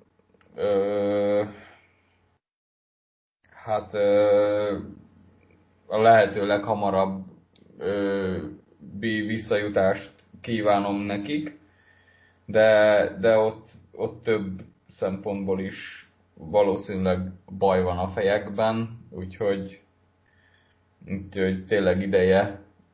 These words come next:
ö, összeszednie magát a vezetőségnek, hogy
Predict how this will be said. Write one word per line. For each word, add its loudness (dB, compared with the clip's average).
ö, 0
összeszednie 0
magát 2
a -2
vezetőségnek, -2
hogy -4